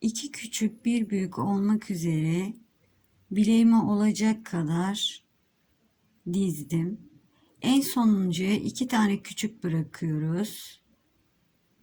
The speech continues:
Şöyle misinayı bağladık. Misinanın bu ucuna bir tane de demir halka bağlıyoruz. Açıp kapatmak için.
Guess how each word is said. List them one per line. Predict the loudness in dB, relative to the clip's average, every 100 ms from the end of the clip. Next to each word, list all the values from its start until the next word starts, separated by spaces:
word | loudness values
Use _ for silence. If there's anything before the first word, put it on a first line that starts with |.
| _
Şöyle | -8 2 4 6
misinayı | 6 4 4 4 4 2
bağladık. | 2 2 0 0 -2 -2 -8 -20 _ _ _ _ 2
Misinanın | 2 4 4 6 6 6 4
bu | 2 2 2
ucuna | 2 2 2 2 2 2 -2 -6 _ _ _ _ _ _ _ _ _ _ 0
bir | 0
tane | 2 2 4 2
de | 2 4 4 2
demir | 4 6 6 2
halka | 0 -4 -2 -2 0
bağlıyoruz. | 2 2 2 0 0 -2 -4 -10 -18 _ _ _ _ _ _ -8
Açıp | -4 -4 -4
kapatmak | -6 -4 -6 -4 -4 -4 -6
için. | -6 -2 0 0 -2 -6